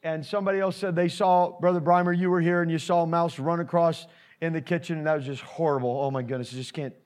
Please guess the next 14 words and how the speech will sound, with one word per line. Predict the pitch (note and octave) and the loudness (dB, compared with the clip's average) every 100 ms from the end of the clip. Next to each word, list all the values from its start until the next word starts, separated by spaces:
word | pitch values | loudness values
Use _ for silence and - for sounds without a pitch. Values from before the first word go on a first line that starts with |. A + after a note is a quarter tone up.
| - | -14
I | A#2+ | -8
can't | D3 C3 - - _ | -8 -8 -12 -20 _
handle | E3+ E3 D#3+ D3+ | -2 0 0 2
that. | D3+ D3 - - _ C#3+ | 0 -2 -8 -20 _ -12
And | C#3 | -8
so | F3 D#3 | -2 0
I | - E3 | 2 0
was | E3 C#3 | 0 -4
in | E3+ | -2
my | D#3+ | -2
office | D#3+ F3 F3 E3+ - | 2 0 0 -8 -8
the | D#3 | -2
next | F3 F3 - | -2 -2 -4
Sunday, | G3+ G3 G3 F#3 | -2 2 2 2